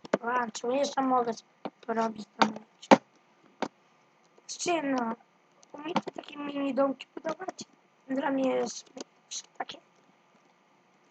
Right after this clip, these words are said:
No, wam pokażę, jak zrobić takie mini. Kilo. A ja nie chcę byle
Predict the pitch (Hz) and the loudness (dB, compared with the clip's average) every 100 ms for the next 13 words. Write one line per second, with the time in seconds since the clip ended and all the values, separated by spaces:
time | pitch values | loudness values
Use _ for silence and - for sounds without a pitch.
0 | - _ _ _ _ - - _ _ _ | -20 _ _ _ _ -10 -10 _ _ _
1 | - - _ _ _ - _ _ _ _ | -4 -4 _ _ _ -20 _ _ _ _
2 | _ _ _ _ _ - _ _ - - | _ _ _ _ _ -20 _ _ -20 -20
3 | _ - 339 330 - - 320 - 285 285 | _ -20 -8 -8 -8 -6 -6 -6 -6 -6
4 | - 262 - - _ 240 233 226 220 - | -4 -8 -8 -18 _ -12 -10 -8 -10 -12
5 | _ _ _ _ _ _ _ _ - _ | _ _ _ _ _ _ _ _ -20 _
6 | _ _ _ _ _ _ - - - _ | _ _ _ _ _ _ -20 -20 -20 _
7 | _ _ _ _ _ _ _ - - - | _ _ _ _ _ _ _ -20 -18 -18
8 | _ _ _ - - - 311 302 294 285 | _ _ _ -10 -8 -10 -6 -2 -2 -4
9 | - _ - - - - _ _ - _ | -12 _ -10 -10 -20 -20 _ _ -20 _
10 | _ _ _ _ _ - _ _ - 311 | _ _ _ _ _ -18 _ _ -8 -4
11 | 320 311 - 226 202 277 | -2 -2 -4 -10 2 0